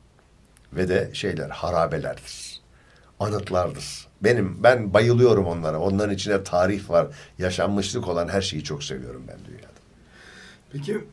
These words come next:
Speaker 2: <clears throat> konserlere gidebiliyor musunuz? Ya da müzik dinleme alışkanlığınız nasıl?
Speaker 1: Çok.
Speaker 2: Şimdi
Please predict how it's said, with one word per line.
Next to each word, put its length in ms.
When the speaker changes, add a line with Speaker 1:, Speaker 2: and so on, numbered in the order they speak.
Speaker 2:
<clears throat> 260
konserlere 540
gidebiliyor 420
musunuz? 340
Ya 140
da 100
müzik 340
dinleme 300
alışkanlığınız 800
nasıl? 280
Speaker 1:
Çok. 360
Speaker 2:
Şimdi 320